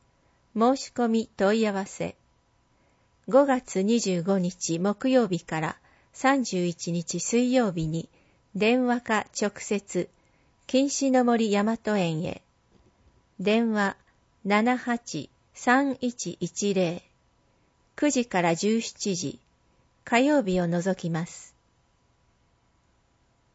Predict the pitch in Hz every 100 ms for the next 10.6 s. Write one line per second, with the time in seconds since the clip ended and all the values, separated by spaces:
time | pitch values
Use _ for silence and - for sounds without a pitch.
0 | _ _ _ _ _ _ _ _ - 247
1 | 277 285 285 269 233 269 269 254 254 240
2 | 226 226 190 - - - - - _ _
3 | _ - 277 262 220 180 180 202 233 -
4 | 214 - 190 185 170 165 _ _ _ _
5 | _ _ _ _ _ _ _ _ - 208
6 | 240 - 214 190 170 - _ _ _ _
7 | _ _ - 233 277 262 247 - 220 -
8 | 220 233 247 233 226 240 - 156 - _
9 | _ _ _ _ _ _ _ _ _ -
10 | 202 220 226 214 185 170